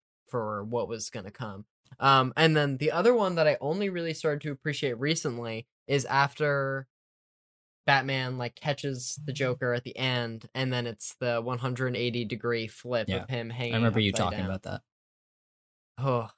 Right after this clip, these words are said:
Speaker 1: yeah, that shot's really fucking good. Um,
Speaker 2: Is it time? Do we, do we talk about this movie?
Speaker 1: So I've been meaning to shout out, uh, an,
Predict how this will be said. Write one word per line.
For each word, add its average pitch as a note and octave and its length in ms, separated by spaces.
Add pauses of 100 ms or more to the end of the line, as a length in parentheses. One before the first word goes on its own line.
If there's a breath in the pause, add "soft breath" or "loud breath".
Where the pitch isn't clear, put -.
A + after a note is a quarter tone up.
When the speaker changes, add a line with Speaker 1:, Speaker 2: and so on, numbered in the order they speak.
Speaker 1:
yeah, G2 240 (200)
that A#2 140
shot's - 460 (420)
really A2+ 460
fucking F#2+ 420
good. G2 220 (960)
Um, C3 400 (400)
Speaker 2:
Is G#2+ 100
it A#2 80
time? B2 400 (500)
Do - 60
we, G2+ 100 (1300)
do - 60
we A2 60
talk F#2+ 180
about C#3+ 160
this - 160
movie? F#3+ 320 (360)
Speaker 1:
So D#3 440
I've C#3+ 400 (100)
been D3 160
meaning D#3+ 560 (140)
to C3+ 440 (200)
shout C#3 360
out, B2 380 (360)
uh, A#2 200
an, B2 140